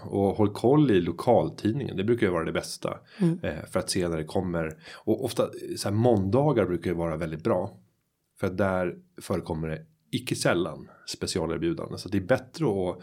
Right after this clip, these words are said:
Speaker 1: satsa och gå all in en, en måndag. Det är ofta lättare att hitta om man har barn, barnvakt en måndag än vad det är en, en lördag eller en fredag.
Speaker 2: Ja, men för jag tänker att företag, både vill ju ändå generellt sett tipsa om,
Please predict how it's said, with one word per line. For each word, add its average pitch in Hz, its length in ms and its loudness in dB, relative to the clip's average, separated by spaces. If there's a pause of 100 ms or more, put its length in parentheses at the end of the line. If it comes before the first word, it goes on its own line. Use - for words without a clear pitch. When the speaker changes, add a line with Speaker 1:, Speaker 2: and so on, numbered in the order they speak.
(260)
Speaker 1:
satsa - 340 -2
och 85 60 -4
gå 87 300 0
all 80 80 -2
in 80 180 -4
en, 78 260 -8
en 90 100 -6
måndag. 92 320 2
Det 90 40 0
är - 20 0
ofta 98 160 0
lättare - 440 2
att 76 60 -2
hitta 87 260 -4
om 80 80 0
man 82 100 -4
har 80 60 -8
barn, 85 380 0
barnvakt 87 540 0
en 85 120 -4
måndag 82 460 -2
än 85 80 -4
vad 82 100 -4
det 82 100 -6
är 82 120 -6
en, 82 160 -12 (440)
en 90 160 -4
lördag 92 440 4
eller 73 160 -10
en 69 80 -10
fredag. - 480 0 (140)
Speaker 2:
Ja, 208 120 -2
men 180 160 8
för 180 80 -10
jag 180 80 6
tänker 170 220 6
att - 40 -12
företag, 165 280 2
både 165 160 6
vill 175 240 6
ju 165 60 6
ändå 160 180 4 (100)
generellt 170 300 4
sett - 200 -2
tipsa - 360 0
om, 147 220 4